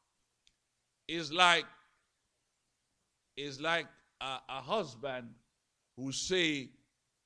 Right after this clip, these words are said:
to his wife, "Dear, I love you, and I will give you anything I have." And then she says to you, "Well, you know, I really need some money to buy something."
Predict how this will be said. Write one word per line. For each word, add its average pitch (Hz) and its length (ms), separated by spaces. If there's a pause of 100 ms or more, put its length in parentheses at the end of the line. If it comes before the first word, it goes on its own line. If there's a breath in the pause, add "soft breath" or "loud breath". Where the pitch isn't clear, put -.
(140)
to 156 200
his 135 220
wife, 127 400 (340)
"Dear, 156 540 (500)
I 139 160
love 143 480
you, 127 240 (840)
and 139 160
I 151 120
will 151 140
give 139 280
you 151 180
anything 180 640
I 135 100
have." 110 340 (1200)
And 127 180
then 175 160
she 165 240
says 196 500
to 156 120
you, 147 160
"Well, 151 240
you 147 80
know, 147 400 (1040)
I 135 120
really 180 340
need 180 220
some 160 280
money 151 220
to 135 120
buy 131 240
something." - 460